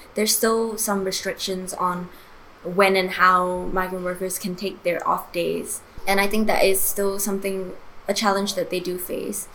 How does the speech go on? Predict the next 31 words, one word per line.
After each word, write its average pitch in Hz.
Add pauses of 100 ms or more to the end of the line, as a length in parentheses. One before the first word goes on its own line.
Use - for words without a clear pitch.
(320)
And 190 (420)
also 202
still 202
in 185
terms 190
of 185
just, - (420)
I 220
guess, 226
feeling 233 (360)
out 202
of 196
control. 185 (1300)
Because 220
so 233
much 254
of 226
it 202
is 190
dictated 185 (120)
by 180 (560)
their 170
employers. 185 (100)
If 190
they 226
have 233
really 202
good 202
employers 185
who 180
are 170